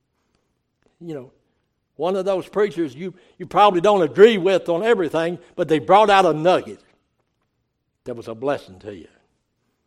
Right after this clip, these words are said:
You read a passage in the scripture you had never seen before, and it just sets your life on fire.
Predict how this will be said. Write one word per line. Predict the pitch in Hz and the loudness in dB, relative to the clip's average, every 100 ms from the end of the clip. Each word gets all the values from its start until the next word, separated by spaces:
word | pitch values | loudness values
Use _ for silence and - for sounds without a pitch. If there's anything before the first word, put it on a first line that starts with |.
| _ _ _ _ _ _ | _ _ _ _ _ _
You | - 170 | -6 2
read | 185 | 4
a | 156 | 4
passage | - 240 214 175 185 165 | 0 2 2 0 -4 -4
in | 180 | -4
the | 165 | -6
scripture | - 220 156 - 147 - _ | -2 -2 -2 -8 -12 -14 _
you | 190 | -4
had | 156 196 180 | 6 6 6
never | 202 170 | 2 0
seen | - 220 196 | -2 0 0
before, | 151 143 175 156 147 - - | -2 -4 -4 -2 -4 -8 -4
and | 185 | -2
it | 175 | 0
just | - - - | 0 -2 -2
sets | 220 226 - | 0 0 0
your | 190 | 0
life | 165 170 220 196 160 | 0 4 6 6 4
on | 165 | -4
fire. | 143 160 | -2 -2